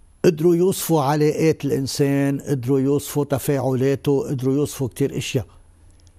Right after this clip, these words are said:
بس بيبقى السؤال: أنا مين؟ من وين جاي؟ لوين رايح؟ شو معنات الموت؟ هل يا ترى معه بيخلص كل شيء؟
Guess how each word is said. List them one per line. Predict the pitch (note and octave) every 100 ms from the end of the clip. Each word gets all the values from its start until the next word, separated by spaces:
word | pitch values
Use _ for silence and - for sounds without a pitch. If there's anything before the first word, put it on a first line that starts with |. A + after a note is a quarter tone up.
| - - - - A2
بس | A#2+ -
بيبقى | D#3 -
السؤال: | A2+ - A2 C3 C3
أنا | B2 B2 A#2
مين؟ | A2+ D#2+ - _ - - _ _ _ _ - _ _ - - _ - _ _ _ _ - -
من | A#2+ C3+
وين | C#3+ C#3
جاي؟ | A2 C#3 C3 A#2+ A#2+ B2+ - _ _ - - _ _ - - -
لوين | A#2 B2 C3 A#2
رايح؟ | B2 C3+ B2 A#2 - - - _ - - _ _ - - _ _ _ _ _ _ - - _ - - _ _ _ -
شو | -
معنات | D#3 D3 D3+ D#3
الموت؟ | D3+ D#3 C3+ - _ _ - - _ _ _ _ _ _ -
هل | B2+ B2+
يا | B2+
ترى | D3 C3+ C3
معه | C#3+ A#2+
بيخلص | C3 - A#2+ -
كل | G#2+
شيء؟ | - B2+